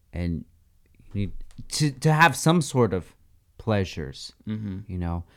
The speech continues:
Speaker 1: instead of everything just being so structured and work and work hard, you know, not sleeping, just hustling all day. Like,
Speaker 2: Yeah.
Speaker 1: man, you'll get burned out, dude.
Speaker 2: Mm-hmm.
Speaker 1: And this life is a marathon.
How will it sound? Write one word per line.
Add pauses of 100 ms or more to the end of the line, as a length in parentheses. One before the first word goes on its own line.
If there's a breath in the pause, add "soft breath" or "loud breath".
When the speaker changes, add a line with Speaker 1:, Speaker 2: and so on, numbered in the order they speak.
Speaker 1:
instead
of
everything
just
being
so
structured
and
work
and (480 soft breath)
work
hard,
you
know,
not
sleeping,
just
hustling
all
day.
Like,
Speaker 2:
Yeah. (240)
Speaker 1:
man,
you'll
get
burned
out,
dude.
Speaker 2:
Mm-hmm.
Speaker 1:
And
this
life
is
a
marathon.